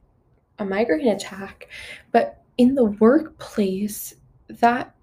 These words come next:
just excels my migraine attacks. And so I'm sure for any of you who may have worked a part-time job, a full-time job, any type of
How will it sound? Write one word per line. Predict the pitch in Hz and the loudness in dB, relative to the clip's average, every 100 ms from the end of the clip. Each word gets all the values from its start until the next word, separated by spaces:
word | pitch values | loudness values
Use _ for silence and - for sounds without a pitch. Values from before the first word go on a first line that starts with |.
| 226 | -6
just | 233 214 - - _ - _ | -2 -2 -6 -16 _ -20 _
excels | - - - - - 220 220 190 175 180 - - | -20 -14 -8 -2 0 4 4 2 -2 -10 -14 -10
my | 214 196 | -6 -4
migraine | 190 185 190 196 190 | -4 -6 -6 -6 -6
attacks. | 185 - 311 254 202 - - - - - - - - - _ _ | -8 -8 -4 -4 -4 -10 -18 -18 -18 -20 -18 -18 -20 -20 _ _
And | 226 214 214 214 | -2 -2 0 -4
so | - 214 202 202 208 - | 0 4 4 4 2 0
I'm | 214 208 | 4 4
sure | 202 - 226 247 247 | 2 2 6 6 4
for | - - 214 196 196 | -2 -12 -4 -2 0
any | 214 233 202 | 0 2 0
of | 185 | -2
you | 190 262 262 220 214 214 | -4 -2 0 2 0 -2
who | - - 220 202 196 | -8 -6 -4 -2 0
may | 202 202 | 0 -2
have | 202 202 | -2 -4
worked | 190 190 190 - | -4 -4 -4 -6
a | 208 | -16
part-time | - - - 240 233 | -6 -6 -4 0 2
job, | 226 220 208 208 | 2 0 -2 -4
a | |
full-time | 202 220 214 - 208 202 | -6 -4 -4 0 0 0
job, | 202 196 190 | -2 -4 -4
any | 220 262 302 | 0 0 0
type | - 208 - | -2 -4 -2
of | 180 185 | -6 -6